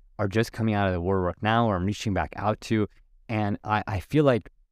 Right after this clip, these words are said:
I could have gotten started earlier as a creator, but I probably wouldn't have the access that I do today. So I asked the question to you of, like,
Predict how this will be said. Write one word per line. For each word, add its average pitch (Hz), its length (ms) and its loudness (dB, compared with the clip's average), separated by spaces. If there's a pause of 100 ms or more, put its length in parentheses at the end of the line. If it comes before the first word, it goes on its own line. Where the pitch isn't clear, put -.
(420)
I - 80 -8
could - 160 0
have 131 80 2
gotten 113 220 2
started 95 300 0
earlier 95 300 -2
as 90 140 -4
a 90 40 -6
creator, 98 440 0
but 98 120 -2
I 101 60 -2
probably 107 280 0
wouldn't 110 200 0
have 95 160 -2
the - 200 -8
access - 420 -10
that 80 120 -4
I 82 100 -2
do - 140 -8
today. - 380 -14 (200)
So - 120 0
I - 40 2
asked 139 260 0
the 175 40 0
question 117 360 0
to 101 100 -2
you 101 220 2
of, 87 80 0
like, 85 160 0